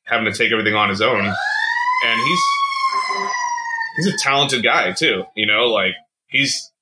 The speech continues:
there's nothing to scoff at. He's not just getting lucky in a situation. He's really good. And to think that at one point he was, like, number three on the list at Alabama just shows how good they, how good the running backs they put out. But,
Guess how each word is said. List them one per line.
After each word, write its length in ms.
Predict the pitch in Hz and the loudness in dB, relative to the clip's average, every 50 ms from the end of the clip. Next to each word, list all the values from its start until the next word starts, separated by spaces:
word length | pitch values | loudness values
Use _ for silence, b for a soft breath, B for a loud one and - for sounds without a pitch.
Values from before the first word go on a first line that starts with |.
| _ _ _ _ _ _ _ | _ _ _ _ _ _ _
there's 160 | 120 123 110 | -4 -2 0
nothing 200 | 135 156 165 143 | 0 0 0 0
to 60 | 120 | 0
scoff 360 | - - - - 117 143 139 - | -2 0 0 2 2 2 2 2
at. 120 | 92 92 | 0 0
He's 140 | 104 117 123 | 0 0 0
not 140 | 139 139 135 | 0 0 0
just 220 | 120 104 101 - | -2 -4 -2 0
getting 200 | 131 127 127 117 | 0 2 2 2
lucky 220 | 117 120 123 - | 2 2 2 2
in 80 | 120 110 | 2 0
a 60 | 98 | 0
situation. 600 | - 127 107 - 101 101 110 127 120 - 104 95 101 | -2 -2 -2 0 0 2 2 2 2 0 -2 0 0
He's 240 | 120 131 123 110 98 | -2 -2 -2 -2 0
really 300 | 104 110 113 110 107 101 | 0 2 4 4 4 4
good. 260 | 113 123 113 98 95 98 - _ _ _ _ _ _ _ _ _ _ _ _ _ - | 4 4 4 2 0 -2 -8 _ _ _ _ _ _ _ _ _ _ _ _ _ -2
And 320 | 107 107 107 104 104 101 | 0 2 2 2 0 0
to 100 | - 127 | 0 -2
think 260 | 117 - 135 139 139 - | 0 2 0 0 2 2
that 120 | 123 110 | 2 2
at 100 | 110 110 | 2 2
one 220 | 117 123 120 104 | 2 0 0 0
point 260 | - 123 117 110 104 107 | 0 0 0 0 2 2
he 100 | 120 120 | 2 2
was, 180 | 117 110 104 | 2 0 0
like, 160 | 110 101 98 | 0 0 0
number 340 | 104 107 110 110 110 110 110 | 0 0 0 0 0 -2 -2
three 680 | 104 - - 110 107 107 110 107 107 107 104 98 98 - _ _ _ _ _ _ _ _ _ _ _ _ _ _ - | -4 -4 -6 -2 0 2 2 4 4 2 2 -2 -6 -10 _ _ _ _ _ _ _ _ _ _ _ _ _ _ -4
on 140 | 104 104 104 | -2 0 0
the 60 | 101 | 0
list 340 | 101 104 107 110 107 - 113 | 0 2 2 2 2 2 2
at 160 | 101 95 90 - - | 2 2 2 0 0
Alabama 540 | 110 110 104 98 98 104 104 107 107 101 98 | 0 2 2 2 2 2 2 2 2 2 0
just 180 | 95 101 98 - | -2 -2 0 2
shows 200 | - 104 101 - | 2 0 2 2
how 140 | 107 101 98 | 0 0 2
good 260 | - 113 101 95 92 | 2 0 0 2 2
they, 160 | 101 104 104 95 - - _ _ _ _ _ _ _ _ - | 2 2 2 2 -2 -8 _ _ _ _ _ _ _ _ -2
how 160 | - 131 123 | 0 0 2
good 140 | 123 147 135 | 2 2 2
the 120 | 123 113 | 4 4
running 200 | 107 107 107 110 | 4 4 2 2
backs 180 | 101 98 95 - | 2 0 0 0
they 120 | 107 101 95 | 0 0 0
put 160 | - - 95 | 0 -2 0
out. 220 | 90 90 92 92 - - | 0 0 -2 -4 -2 -2
But, 180 | 98 90 87 | -2 -2 -2